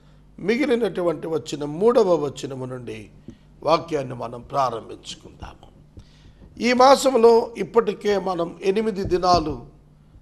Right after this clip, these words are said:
వాక్యాన్ని ధ్యానించాం. routine and రెగ్యులర్గా ఇచ్చే ఒక ఎపిసోడ్ తప్ప ఏడు దినాలు ఎపిసోడ్స్ లేవు. So, ఈ నెల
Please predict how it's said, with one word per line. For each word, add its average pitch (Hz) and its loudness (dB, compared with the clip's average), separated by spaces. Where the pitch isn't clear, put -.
వాక్యాన్ని 165 -2
ధ్యానించాం. 139 -4
routine 247 -2
and 180 -4
రెగ్యులర్గా 175 -4
ఇచ్చే 175 -4
ఒక 180 -2
ఎపిసోడ్ 214 2
తప్ప - -10
ఏడు 226 6
దినాలు 196 0
ఎపిసోడ్స్ 135 -14
లేవు. 85 -14
So, 220 2
ఈ 233 -4
నెల 254 6